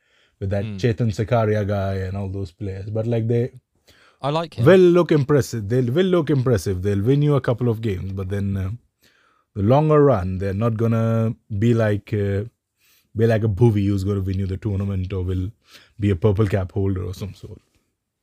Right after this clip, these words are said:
Speaker 2: Yeah.
Speaker 1: One guy I think everyone is gonna kill for is going to be Harshal Patel.
Speaker 2: Mm-hmm. Yep.
Speaker 1: Mm-hmm.
Speaker 2: He's gonna go
Speaker 1: And, uh,
Speaker 2: ten plus, in my opinion.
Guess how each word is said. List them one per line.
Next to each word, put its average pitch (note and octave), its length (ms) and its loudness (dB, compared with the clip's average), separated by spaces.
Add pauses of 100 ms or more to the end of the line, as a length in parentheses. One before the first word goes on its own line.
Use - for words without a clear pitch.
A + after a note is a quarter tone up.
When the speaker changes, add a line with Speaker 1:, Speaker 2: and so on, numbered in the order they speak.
(200)
Speaker 2:
Yeah. G2+ 180 -14 (920)
Speaker 1:
One D#3 240 6
guy C3+ 260 4
I A#2 40 2
think A2+ 240 -2
everyone A#2 380 2
is A2 60 -2
gonna G#2+ 340 -2 (1700)
kill D#3 240 6
for F#2+ 500 -4
is G2 180 -10
going G2+ 200 -6
to G2 80 -10
be G2 260 -8 (440)
Harshal A2 340 2
Patel. A#2 400 -2 (500)
Speaker 2:
Mm-hmm. G2+ 280 -10 (400)
Yep. G#2 240 -12 (460)
Speaker 1:
Mm-hmm. A2 300 0 (180)
Speaker 2:
He's A#2+ 280 -8
gonna A2 200 -8
go G#2 140 -8
Speaker 1:
And, G2+ 300 0
uh, G2+ 200 -2 (800)
Speaker 2:
ten G2 260 -10
plus, F#2 420 -14
in G2 80 -14
my F#2 160 -14
opinion. G2 360 -18